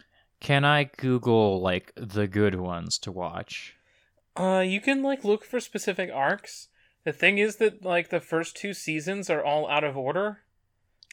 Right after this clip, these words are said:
Speaker 2: Um,
Speaker 1: Okay.
Speaker 2: it's, but then from, like, season three on, it all happens in chronological order.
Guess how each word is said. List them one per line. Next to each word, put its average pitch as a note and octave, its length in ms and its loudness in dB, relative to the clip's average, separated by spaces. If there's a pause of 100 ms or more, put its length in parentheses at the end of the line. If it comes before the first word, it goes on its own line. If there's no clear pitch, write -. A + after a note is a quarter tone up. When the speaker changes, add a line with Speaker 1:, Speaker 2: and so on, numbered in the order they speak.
(140)
Speaker 2:
Um, B2+ 160 2
Speaker 1:
Okay. G#2 240 -2
Speaker 2:
it's, - 140 -10 (760)
but C#3 160 -4
then E3 140 2
from, F3 180 -2
like, E3 160 0
season D#3+ 320 -6
three D#3+ 460 -4
on, D3+ 480 -2 (160)
it D#3 140 -4
all C#3 140 2
happens C3+ 400 0 (140)
in C3 460 -6 (180)
chronological C#3+ 560 0
order. F3+ 380 -4